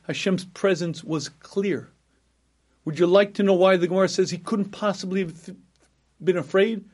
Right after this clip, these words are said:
Hashem promised him. Yes, it was thirty-four years ago.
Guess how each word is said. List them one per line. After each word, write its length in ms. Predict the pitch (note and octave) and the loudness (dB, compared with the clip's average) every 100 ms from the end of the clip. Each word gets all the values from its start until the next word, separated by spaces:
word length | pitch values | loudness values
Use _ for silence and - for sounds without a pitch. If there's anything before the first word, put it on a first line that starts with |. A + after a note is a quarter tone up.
| _ _ - | _ _ -6
Hashem 280 | F#3 B3+ - | 2 2 2
promised 500 | - B3+ C4+ A#3 - | 2 4 6 4 2
him. 220 | C3+ - _ _ _ - | -6 -6 _ _ _ 0
Yes, 240 | F#3 G3+ | 4 4
it 60 | G#3 | 2
was 80 | F3+ | 2
thirty-four 420 | F#3 F#3 F3 F3+ | 4 2 2 0
years 240 | E3+ D#3+ | 2 2
ago. 280 | C#3 C3+ A#2 | 0 -2 -4